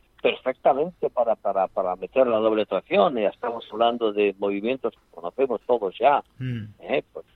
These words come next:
Speaker 1: la gente alucina. ¿Por qué me, por qué un tío que va a un campeonato del mundo tiene que empezar a pescar sin caña,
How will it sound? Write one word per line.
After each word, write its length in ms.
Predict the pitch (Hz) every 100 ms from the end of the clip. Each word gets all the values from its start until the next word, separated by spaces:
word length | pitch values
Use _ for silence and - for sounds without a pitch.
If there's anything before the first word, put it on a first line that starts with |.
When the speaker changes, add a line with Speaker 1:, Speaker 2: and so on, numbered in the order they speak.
| -
Speaker 1:
la 80 | -
gente 300 | 107 - 143
alucina. 580 | 110 - 160 208 110 104 -
¿Por 180 | - 104
qué 200 | - 190
me, 200 | 233 233
por 260 | 175 170 156
qué 200 | - 233
un 240 | 226 190
tío 300 | 160 233 220 170
que 80 |
va 100 | 160
a 40 | 202
un 80 | 202
campeonato 580 | 202 180 156 196 190
del 100 | 165
mundo 320 | 165 214 185 156
tiene 600 | - 180 254 294 269 214
que 120 | 180
empezar 500 | 165 135 123 175 185
a 100 | 175
pescar 440 | 135 - 170 170 - -
sin 220 | 147 240
caña, 440 | 254 240 285 151